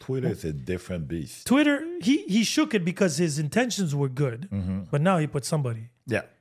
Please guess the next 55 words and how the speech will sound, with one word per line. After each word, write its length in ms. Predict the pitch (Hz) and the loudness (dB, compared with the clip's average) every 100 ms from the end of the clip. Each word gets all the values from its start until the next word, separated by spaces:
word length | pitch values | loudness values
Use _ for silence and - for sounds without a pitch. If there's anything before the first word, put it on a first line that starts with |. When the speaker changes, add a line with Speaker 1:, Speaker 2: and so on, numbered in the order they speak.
| _ | _
Speaker 2:
right? 260 | 143 147 160 | 2 2 2
'Cause 160 | 147 139 | -2 0
he 80 | |
was 160 | 175 175 | 0 0
like, 400 | 180 170 165 - | 2 2 0 0
"I 80 | 156 | 0
took 220 | 220 202 | 0 2
it 80 | 202 | 2
as 140 | 170 | 2
far 120 | - 185 | 2 0
as 120 | 160 | 0
I 80 | 139 | -4
could," 420 | - 135 220 - | -4 -4 -4 -6
Speaker 1:
Mm-hmm. 400 | 107 92 90 110 - - _ 165 | -2 -2 0 -2 -6 -16 _ 0
Speaker 2:
and 120 | 151 | 2
that's 160 | 190 | 2
what 140 | 190 156 | 2 0
makes 320 | 151 160 - | 0 0 0
him 360 | 156 127 117 123 _ _ _ _ _ _ _ _ | 0 0 -4 -10 _ _ _ _ _ _ _ _
him. 320 | 160 120 107 _ _ _ _ _ - | 0 0 -6 _ _ _ _ _ -6
Speaker 1:
A 80 | 85 | -4
better 340 | 76 95 92 | -2 -2 -2
leader. 500 | 90 95 78 62 - _ _ - | -2 -4 -4 -8 -12 _ _ -4
Speaker 2:
As 160 | 143 143 | 0 4
much 180 | 240 262 | 4 2
as 100 | 202 | 0
he 80 | |
fucked 320 | 196 196 165 185 | 2 0 0 0
up, 300 | 143 - - | 0 -2 -8
he 120 | 143 | -6
still 220 | - 180 | 0 2
had 140 | 170 | 2
a 40 | 156 | 0
lot 180 | 143 135 | 0 -2
of 120 | 127 | 0
leeway 380 | 156 170 143 131 | 2 4 2 0
to 100 | 123 | -4
fuck 220 | 120 110 123 | -8 -6 -8
up, 120 | 165 | -10
first 260 | - 120 123 | -12 -8 -4
Speaker 1:
Sure. 100 | 143 | -2
Speaker 2:
and 60 | |
foremost. 400 | 120 117 180 - _ _ _ - | -2 -2 -4 -8 _ _ _ 0
But 160 | 156 | 2
then 140 | 180 190 | 4 4
at 120 | 175 | 4
one 180 | 208 190 | 2 2
point, 160 | 196 | 2
he 60 | 185 | 2
was 120 | 170 | 2
like, 220 | 165 139 | 0 0
"This 200 | 151 190 | -2 0
is 100 | 214 175 | 0 2
my 180 | 160 | 2
idea. 540 | 147 139 156 139 131 | 2 2 0 2 0